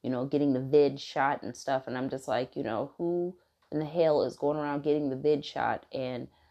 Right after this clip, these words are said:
with the whole, it's not even F D A approved, but my thing is, you know, I'm just, I'm just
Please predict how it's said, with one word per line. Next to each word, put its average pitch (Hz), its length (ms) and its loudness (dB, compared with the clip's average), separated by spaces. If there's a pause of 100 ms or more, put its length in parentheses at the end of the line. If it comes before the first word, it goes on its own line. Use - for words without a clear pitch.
(220)
with 151 160 0
the 143 100 2
whole, 143 360 6
it's - 180 -6
not 165 120 -4
even 151 180 -2
F - 260 -4
D 143 160 0
A 139 140 2
approved, 131 580 -2
but 98 200 0
my 143 140 -6
thing 147 220 -2
is, 135 240 -6
you 139 80 -4
know, 127 300 -4
I'm 139 180 -4
just, 135 360 -4 (600)
I'm 147 180 -2
just 151 260 -2